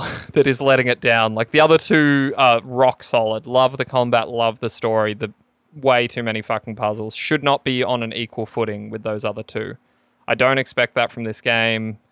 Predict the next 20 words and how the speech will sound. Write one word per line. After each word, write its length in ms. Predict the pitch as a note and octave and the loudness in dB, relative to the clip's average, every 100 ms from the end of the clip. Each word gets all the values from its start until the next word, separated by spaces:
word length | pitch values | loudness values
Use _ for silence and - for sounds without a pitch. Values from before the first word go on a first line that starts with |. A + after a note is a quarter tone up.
| _ _ - | _ _ -2
I 80 | B2 | -2
didn't 240 | C3+ C#3 | -2 -4
like 340 | B2 B2 A#2+ | 0 0 0
it. 160 | A#2+ - _ _ _ _ _ _ - | -2 -2 _ _ _ _ _ _ -2
The 80 | A3+ | 2
problem 320 | - G#4 F#4+ | 2 2 2
is 140 | C4+ G3+ | 0 -2
it's 180 | G3 | -6
just 200 | - G3+ | -6 -6
kinda, 320 | G3 G3 E3+ C#3+ | 0 0 2 0
that's 400 | C3+ D#3+ - - | 2 0 0 -2
what 160 | D3 C#3 D3 | -2 -2 -4
these 680 | C#3 C3+ B2+ A#2+ - - - _ _ _ _ _ _ | -2 -2 -4 -6 -8 -10 -12 _ _ _ _ _ _
Sony 500 | - - C#3 B2 B2 | -8 0 2 2 -2
first 420 | - A#2+ A2+ - _ | 0 2 2 -2 _
party 340 | B2 A#2 A2+ | 0 2 0
games 360 | G#2 G#2+ A2 A2 | -2 -2 -2 -8
are 60 | - _ - | -14 _ -12
becoming. 600 | A2+ - - D3+ D#3+ A2+ | -12 -10 -4 -2 -2 -4
Like, 300 | A2+ A2 - | -6 -8 -10